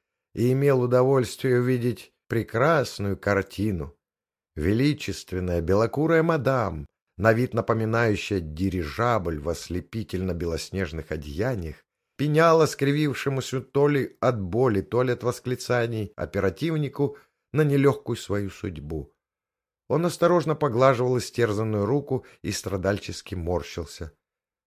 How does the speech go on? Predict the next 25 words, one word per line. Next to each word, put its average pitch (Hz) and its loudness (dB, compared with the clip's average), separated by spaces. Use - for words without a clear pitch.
По-видимому, 185 2
на 131 0
шестой 139 -2
удалось 117 0
скоростным 104 -2
шаттлом 135 -2
прибыть 110 0
его 101 2
одиозной 92 0
«маман», 104 0
которую 95 2
иначе 92 0
у 85 -2
нас 85 -4
в 80 -4
отделе 80 -4
никто 80 -4
не 73 -4
называл, 85 -2
поддерживая 120 2
шуточки 110 -4
Вика 117 -4
по 107 2
поводу 98 0
своей 101 0